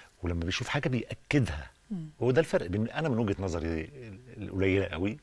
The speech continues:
Speaker 2: مم.
Speaker 1: هو ده الفرق بين مخرج ومخرج.
Speaker 2: مم.
Speaker 1: مخرج شاف وكبر
Speaker 2: مم.
Speaker 1: وعمل، ومخرج شاف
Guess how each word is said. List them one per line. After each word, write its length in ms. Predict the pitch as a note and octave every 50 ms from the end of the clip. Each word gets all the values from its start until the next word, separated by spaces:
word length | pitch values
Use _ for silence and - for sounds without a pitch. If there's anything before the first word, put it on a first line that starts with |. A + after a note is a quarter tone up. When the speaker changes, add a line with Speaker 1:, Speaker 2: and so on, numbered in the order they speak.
| - - -
Speaker 2:
مم. 60 | G3 E3+ D#3+ D#3+ - _ _ _ _ -
Speaker 1:
هو 240 | - G#2+ C3+ C#3 B2+
ده 80 | A2+ C3
الفرق 280 | A2+ - C#3+ C#3 G2
بين 120 | F#2+ F#2+ F#2+
مخرج 300 | G2+ A2+ - - G#2 -
ومخرج. 320 | F2+ F#2+ G#2+ - - D#2+ D2+ - - - - - -
Speaker 2:
مم. 60 | G3 E3 D#3 - -
Speaker 1:
مخرج 220 | B2 - G#2+ F#2
شاف 380 | - - A#2 A#2 B2+ - - - - _ _ _ _ _ _ _ _ _ _ _ _ - - _ _ _ _ _ _ _ _ _ _ _ _ _ _ _ _
وكبر 460 | - G2 - A2 G2+ F#2+ C3+ C3+ - - - - - -
Speaker 2:
مم. 120 | F3+ D#3+ - - _ _ _ _ _ _ _ _ _ _ -
Speaker 1:
وعمل، 360 | F2 D#2+ F#2 A2+ B2+ D3+ E3 D#3+ - - - - - _ _ - _ -
ومخرج 280 | C#3 E3 - - C3+
شاف 360 | - - D3+ D3 - - -